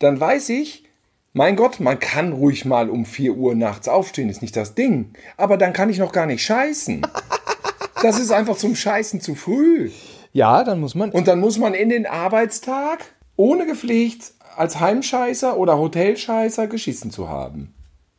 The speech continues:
Speaker 1: Ist kein schönes Thema, ich weiß. Aber dann drückt es unter Umständen den ganzen Tag und man hat keine Gelegenheit, weil man stressig arbeiten muss und man fühlt sich unwohl den ganzen Tag. Ich find's nicht gut.
Speaker 2: Ja, okay.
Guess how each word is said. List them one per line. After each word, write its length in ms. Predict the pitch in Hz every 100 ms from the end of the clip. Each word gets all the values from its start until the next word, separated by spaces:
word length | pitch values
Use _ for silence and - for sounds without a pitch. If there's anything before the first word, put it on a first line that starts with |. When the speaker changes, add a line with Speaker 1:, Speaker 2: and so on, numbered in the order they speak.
| _ -
Speaker 1:
Ist 200 | 170 -
kein 180 | 247 254
schönes 300 | 247 285 226
Thema, 320 | 277 240 143
ich 120 | 151
weiß. 480 | 220 226 76 - - _ - - -
Aber 180 | 170
dann 320 | 165 170 247 196
drückt 380 | 185 330 330
es 140 | 226 -
unter 280 | 196 185 180
Umständen 380 | 202 - 208
den 100 | 196
ganzen 400 | 190 233 294 277
Tag 300 | 254 226 240
und 80 | 214
man 140 | 180 165
hat 120 | -
keine 260 | 180 196
Gelegenheit, 540 | 180 160 156 160 156 143
weil 80 | 127
man 160 | 123
stressig 480 | - 170 175 135 104
arbeiten 420 | 165 208 208 185
muss 260 | 190 190 -
und 360 | 170 170 165 - - - - _ _ _ _ _ _
man 140 | 143 160
fühlt 220 | 226 285
sich 160 | 285
unwohl 320 | 214 135 107 104
den 120 | 113
ganzen 300 | 160 190 226
Tag. 180 | 147 92
Ich 100 | 107
find's 200 | 240 254
nicht 180 | 277 -
gut. 200 | 123 87 - -
Speaker 2:
Ja, 280 | 127 151 - - -
okay. 300 | 151 113